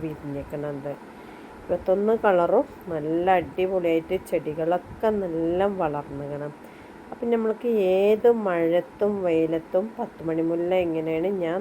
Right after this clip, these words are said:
നടണതെന്നുള്ള വീഡിയോ ആണ് നിങ്ങൾക്ക് കാണിച്ചു തരുന്നത്. നിങ്ങൾക്ക് എല്ലാവർക്കും ഇതൊന്ന് ഉപകാരപ്പെടുന്നൊരു വീഡിയോ ആവട്ടെ, അതാണ് ഞാൻ കരുതണത് ട്ടോ. അപ്പം ഞാൻ എല്ലാത്തിൻ്റെയും ഫ്ലവറിങ് പറിച്ചിട്ട് കയ്യിൽ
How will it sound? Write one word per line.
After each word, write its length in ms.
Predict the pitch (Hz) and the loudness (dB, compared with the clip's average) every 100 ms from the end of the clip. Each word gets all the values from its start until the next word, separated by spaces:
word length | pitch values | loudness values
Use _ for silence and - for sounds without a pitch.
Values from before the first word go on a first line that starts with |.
| 196 | -2
നടണതെന്നുള്ള 800 | 160 156 151 156 165 175 165 156 165 | -4 -6 -6 -4 -4 -4 -4 -4 -4
വീഡിയോ 360 | 151 143 147 151 | -6 -8 -8 -6
ആണ് 180 | 156 196 202 | -4 -4 -4
നിങ്ങൾക്ക് 400 | 165 151 143 214 214 | -4 -6 -6 -4 -2
കാണിച്ചു 380 | 226 214 208 - | -2 -2 -4 -4
തരുന്നത്. 440 | 160 143 139 135 135 - - - - - - | -4 -4 -8 -10 -12 -14 -18 -18 -18 -18 -10
നിങ്ങൾക്ക് 320 | 175 175 165 190 | -4 -2 2 2
എല്ലാവർക്കും 420 | 180 180 180 202 | 4 2 2 2
ഇതൊന്ന് 220 | 208 214 208 | 4 4 4
ഉപകാരപ്പെടുന്നൊരു 840 | 196 185 185 196 202 196 196 202 190 | 4 6 6 4 4 2 0 2 0
വീഡിയോ 260 | 170 170 165 | 2 2 4
ആവട്ടെ, 400 | 156 151 - 180 269 - 165 | 4 0 0 0 0 -2 -6
അതാണ് 260 | 123 156 185 175 | -4 -2 0 0
ഞാൻ 100 | 160 | 0
കരുതണത് 560 | 156 139 135 139 147 143 165 | -2 -6 -8 -8 -8 -4 -2
ട്ടോ. 100 | 165 - - - - - | -4 -6 -20 -20 -18 -6
അപ്പം 180 | 247 226 | 0 2
ഞാൻ 120 | 226 226 | 4 6
എല്ലാത്തിൻ്റെയും 880 | 196 185 185 190 202 202 202 202 226 - | 4 4 4 6 4 4 2 2 0 0
ഫ്ലവറിങ് 600 | - 180 156 160 175 185 196 | 2 2 2 0 2 2 0
പറിച്ചിട്ട് 440 | 175 - 165 151 190 | -2 -2 -8 -6 -2
കയ്യിൽ 320 | 190 156 160 | -2 -2 0